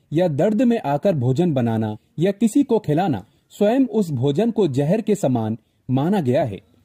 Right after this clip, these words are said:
गरुण पुराण में बताया जाता है कि किसी बीमार व्यक्ति को भोजन नहीं बनाना चाहिए, क्योंकि वो व्यक्ति उस वक्त बीमार होता है। ऐसे में उसके बुरे अवशेष खाने में जाएंगे और आप बीमार पड़ सकते हैं।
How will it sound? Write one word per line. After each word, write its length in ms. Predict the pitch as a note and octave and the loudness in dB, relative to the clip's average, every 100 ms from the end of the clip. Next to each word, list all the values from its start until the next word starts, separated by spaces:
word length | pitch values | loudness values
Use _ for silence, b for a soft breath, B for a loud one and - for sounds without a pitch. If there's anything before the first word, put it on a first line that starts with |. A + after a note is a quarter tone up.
| - | -8
गरुण 320 | C#3 F#3 C4+ | -2 0 0
पुराण 360 | C4 G3 G#3+ B3 | 2 0 2 2
में 120 | A#3 | 2
बताया 320 | E3+ D#3+ E3+ | 2 0 0
जाता 300 | E3 B2+ A#2+ | 0 0 2
है 160 | F3+ G#3 | 2 2
कि 140 | G#3 | -2
किसी 280 | F#3+ G3 A#3 | -2 -2 0
बीमार 380 | D#3 C#3 D#3+ F#3 | 2 0 0 0
व्यक्ति 380 | C3 B2+ - G#3 | 0 -2 -2 0
को 180 | F#3 | 0
भोजन 440 | C#3 A2+ A#2+ A#2+ A#2 - _ _ _ - | 0 0 0 -2 -4 -10 _ _ _ -4
नहीं 300 | D3 F#3 A#3+ | 0 2 2
बनाना 400 | C#3 A#2 A2+ F#3+ | 2 0 0 0
चाहिए, 400 | F#3+ A#2+ G2+ F2 _ _ - | -2 -4 -6 -10 _ _ -2
क्योंकि 260 | A3+ A#3 | 0 2
वो 180 | F#3+ G#3+ | 2 2
व्यक्ति 400 | F#3+ G3+ G3 A3 | 2 0 0 0
उस 240 | A3 G#3 D3+ | 0 -2 0
वक्त 360 | C#3 C3+ _ _ _ _ | -2 -4 _ _ _ _
बीमार 400 | B2 D#3+ D#3+ G#3+ | -2 0 2 2
होता 240 | F#3 G3+ G3+ | 2 2 -2
है। 160 | F#2+ - _ _ _ _ _ | -4 -12 _ _ _ _ _
ऐसे 280 | E3+ G#3 D4+ | -2 0 2
में 120 | C4+ | 2
उसके 300 | B3 F#3 - | 2 0 0
बुरे 220 | F#3 E3+ A3+ | 2 2 2
अवशेष 600 | - D3 - C3+ B2 - _ _ _ _ | 0 -4 -2 0 0 -2 _ _ _ _
खाने 280 | C#3+ E3+ C4+ | -6 0 2
में 120 | B3+ | 2
जाएंगे 340 | D#3+ D#3 G3+ G#3 | 2 2 2 2
और 260 | D3+ D#3 | 2 2
आप 240 | A#2+ A2 - _ _ _ | 0 -2 -8 _ _ _
बीमार 460 | B2+ D#3+ E3+ F#3+ A#3 | 0 0 2 0 -2
पड़ 200 | G#3 A3 | -2 -2
सकते 300 | A3 - G#3 | -2 -2 -2
हैं। 180 | G#2+ | -2